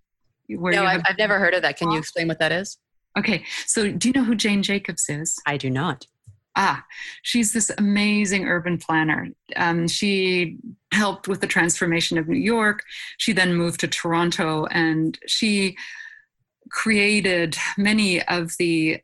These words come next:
Speaker 1: more progressive views of communities.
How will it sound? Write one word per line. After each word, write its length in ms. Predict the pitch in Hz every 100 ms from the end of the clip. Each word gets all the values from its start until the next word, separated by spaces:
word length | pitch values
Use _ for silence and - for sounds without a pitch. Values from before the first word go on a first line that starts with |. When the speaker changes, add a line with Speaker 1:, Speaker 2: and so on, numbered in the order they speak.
| _
Speaker 1:
more 260 | 190 185 180
progressive 720 | - 180 175 175 175 175 151
views 460 | 156 170 160 160 - -
of 180 | 165 -
communities. 840 | - 175 170 165 151 143 - -